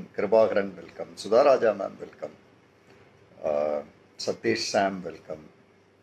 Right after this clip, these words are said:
சாலமன் ஜெயராஜ், எம் கே எம் ஸ்ரீதர், காயத்ரி பழனி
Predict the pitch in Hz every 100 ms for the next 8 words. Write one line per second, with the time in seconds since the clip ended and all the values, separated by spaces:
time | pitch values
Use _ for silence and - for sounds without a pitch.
0 | _ - _ - 104 107 107 98 87 -
1 | 87 85 82 78 87 95 - 107 98 92
2 | - 85 82 76 78 76 - 98 104 -
3 | 101 95 82 85